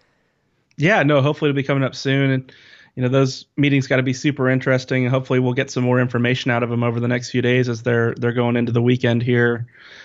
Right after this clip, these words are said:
Um, we have heard, you know, they made an announcement that there's going to be a new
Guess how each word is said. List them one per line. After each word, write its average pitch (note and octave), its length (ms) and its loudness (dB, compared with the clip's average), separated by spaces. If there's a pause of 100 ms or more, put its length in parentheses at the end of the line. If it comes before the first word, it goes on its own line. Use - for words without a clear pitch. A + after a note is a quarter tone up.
(160)
Um, A#2+ 320 0
we C3 120 2
have F3+ 280 2
heard, C3+ 400 0 (220)
you C3 100 -4
know, A#2+ 160 -4
they A#2+ 400 -4 (280)
made C#3+ 200 0
an C3 120 2
announcement B2 720 -2
that A#2+ 180 -2
there's B2 200 -2
going C3 280 2
to B2 60 2
be B2+ 300 2
a A#2+ 180 0
new D#3 520 2